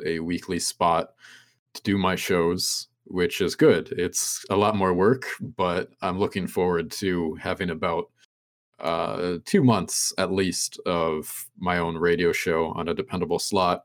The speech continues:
So it is, uh, every Thursday evening from six to eight P M, and it starts this week, although this episode will most likely go up after the holiday, after Thanksgiving.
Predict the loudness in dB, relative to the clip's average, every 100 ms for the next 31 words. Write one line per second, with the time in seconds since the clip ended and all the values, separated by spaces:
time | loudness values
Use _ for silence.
0 | _ -4 2 6 4 2 -10 -20 -20 -20
1 | _ 0 4 4 4 2 2 2 4 4
2 | 2 4 4 4 4 0 -4 _ _ _
3 | 2 6 6 6 4 4 2 -2 -2 -4
4 | -6 -10 -18 _ -10 -4 -4 -4 -6 -6
5 | -4 -4 -6 -4 -4 -4 _ -8 -4 -2
6 | -2 -4 -6 -12 -10 -8 -6 -4 0 0
7 | 0 -2 -4 -10 -20 -20 -20 0 2 4
8 | 4 2 0 -2 0 2 2 0 0 -2
9 | -2 -2 -2 -2 0 0 -4 _ _ _
10 | _ _ 0 4 4 4 0 0 0 0
11 | 2 2 -2 -4 -4 -2 -2 -2 0 0
12 | 2 2 0 -2 -4 -10 -20 -20 -20 _
13 | -6 -2 -2 -2 -4 -2 -4 -2 -6